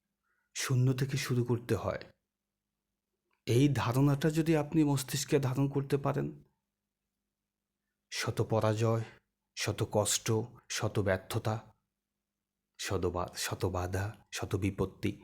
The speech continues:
সবগুলো উতরে আপনি কিন্তু সৎ পথে জয়ী হতে পারবেন।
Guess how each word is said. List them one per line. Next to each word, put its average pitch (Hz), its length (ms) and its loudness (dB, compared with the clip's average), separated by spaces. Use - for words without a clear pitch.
সবগুলো 143 880 2
উতরে 135 600 0
আপনি 127 300 6
কিন্তু 143 580 4
সৎ - 380 -2
পথে 101 480 -2
জয়ী 95 220 -2
হতে 92 200 -4
পারবেন। - 380 -6